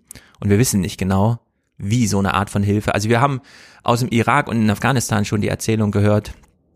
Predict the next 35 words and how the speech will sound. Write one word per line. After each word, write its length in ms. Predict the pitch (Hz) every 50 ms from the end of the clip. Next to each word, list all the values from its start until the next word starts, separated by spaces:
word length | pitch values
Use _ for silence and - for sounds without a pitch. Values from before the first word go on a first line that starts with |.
| _ _ _ _ _ - -
dass 240 | - 113 113 104 -
da 80 | 110
im 200 | 101 - 107 107 98
Grunde 400 | - 113 110 107 104 104 101 101 - _ _ _ -
mehr 260 | 113 107 117 120 127 -
Privatmenschen 1040 | - - 110 98 101 110 131 131 - 110 113 117 123 120 - 123 117 117 123 127 - _ _ _ _
als 240 | - 113 98 - -
Contractor 760 | - - 131 135 - - 127 117 - - 110 104 104 110 - _ _ _ _ _ _ _ _ _ -
durchs 180 | 104 101 -
Feld 300 | - - 104 107 101 -
rennen 240 | 101 95 98 98 95
und 260 | - - 104 101 101
für 80 | - 101
die 80 | 101 95
Amerikaner 480 | 98 98 98 98 - 101 98 98 101
schießen 300 | - - 101 101 - 98 95
als 120 | 95 -
irgendwelche 300 | - 98 98 98 101 98
Soldaten. 440 | 92 98 95 92 95 101 - 92 95
Die 80 | 101
machen 160 | 101 98 101 98
im 80 | 98
Grunde 180 | - 98 98 95
noch 100 | 95 95
die 100 | - 95
Stützpunktarbeit 880 | - - 110 - - - 104 98 - - 98 95 101 98 92 92 - -
und 160 | - 98 101
halten 180 | 98 98 - 92
da 100 | 95 95
so 120 | 98 95
den 120 | 92 95
Laden 220 | 95 98 113 113 101
am 100 | 98 98
Laufen, 320 | 95 98 101 - - 110
aber 220 | - 104 98 98